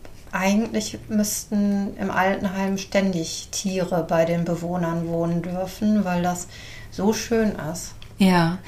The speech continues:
Speaker 2: nicht nur dieses Haptische, ne, dass man halt was Weiches, Kuscheliges auch mal zum Anfassen
Speaker 1: Mhm,
Speaker 2: hat,
Speaker 1: ja.
Speaker 2: sondern einfach dieses, diese Gegenwart von so einem anderen Wesen, ne,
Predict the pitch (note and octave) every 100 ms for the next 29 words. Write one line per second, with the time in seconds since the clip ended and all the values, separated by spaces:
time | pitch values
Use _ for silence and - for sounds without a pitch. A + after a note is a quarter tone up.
0 | - - G#3+ G#3+ F#3 F#3 G3 F3 G#3 -
1 | A#3 A#3+ A3 G#3+ A3+ G#3 G#3 F#3+ F#3+ F#3+
2 | F3+ E3 E3+ G3 G#3 - G3+ - G#3 G3
3 | - - E3+ F#3 F3+ F3 C#3+ G#3 - A3
4 | G3 A#3 G#3+ C#4 - F3 - - - G3
5 | G3 F#3+ E3+ G3 G#3 - G3 F#3 F3+ -
6 | F3+ F3+ F#3 B3 D#4 F3 F3 - F#3+ F3+
7 | F3 - G3+ A3+ F#3 F3 A3 A3 E3+ D#3+
8 | E3+ A#3+